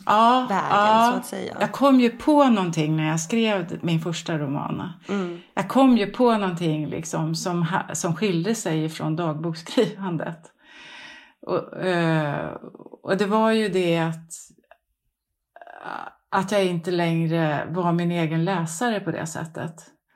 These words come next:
Speaker 1: Alltså, i en dagbok så är man ju bara sin egen läsare. Eh, och det där hade nog också att göra med att jag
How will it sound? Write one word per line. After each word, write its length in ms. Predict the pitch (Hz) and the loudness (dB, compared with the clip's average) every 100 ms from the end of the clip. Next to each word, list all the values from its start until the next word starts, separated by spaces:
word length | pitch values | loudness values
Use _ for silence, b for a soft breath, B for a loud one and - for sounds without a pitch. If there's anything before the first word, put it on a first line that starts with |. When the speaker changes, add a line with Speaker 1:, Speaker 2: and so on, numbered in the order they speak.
| b - | b -8
Speaker 1:
Alltså, 200 | 190 196 | -2 0
i 80 | 196 | 2
en 100 | 196 | 2
dagbok 440 | 202 185 190 202 | 2 0 -4 -4
så 100 | - | 0
är 140 | 185 | 2
man 200 | 165 175 | 2 0
ju 240 | 175 180 170 b b b b b b - | 0 -2 -6 b b b b b b -2
bara 200 | 190 170 | 0 2
sin 180 | 202 196 | 0 -2
egen 320 | 175 180 226 | -2 0 0
läsare. 540 | 170 165 - - 165 - _ _ _ _ _ _ _ _ _ _ _ _ _ _ _ b b b _ 175 | -2 -4 -6 -6 -10 -12 _ _ _ _ _ _ _ _ _ _ _ _ _ _ _ b b b _ -6
Eh, 380 | 170 160 151 - | -2 -2 -4 -8
och 140 | - 160 | -8 -2
det 100 | 196 | 0
där 100 | 185 | 2
hade 260 | 190 233 | 0 2
nog 160 | 233 185 185 | 2 0 -2
också 200 | - 277 | -2 0
att 60 | 262 | 0
göra 260 | 190 170 | 2 2
med 220 | 160 151 | 0 0
att 140 | 147 - | -4 -4
jag 340 | 143 95 - | -4 -4 -8